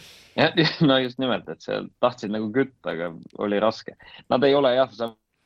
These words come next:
võib-olla päris Tehvandi taset seal nagu ei tunnetanud, aga,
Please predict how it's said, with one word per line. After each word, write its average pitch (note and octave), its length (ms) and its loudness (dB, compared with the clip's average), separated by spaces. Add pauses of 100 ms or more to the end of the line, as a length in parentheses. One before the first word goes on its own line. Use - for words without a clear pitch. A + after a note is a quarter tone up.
(380)
võib-olla A#2 260 -6
päris A2 240 -6
Tehvandi G#2+ 440 -4
taset G#2 340 -4
seal F2+ 160 -12
nagu F2+ 200 -6
ei F#2 220 -2
tunnetanud, - 840 -6
aga, - 120 -14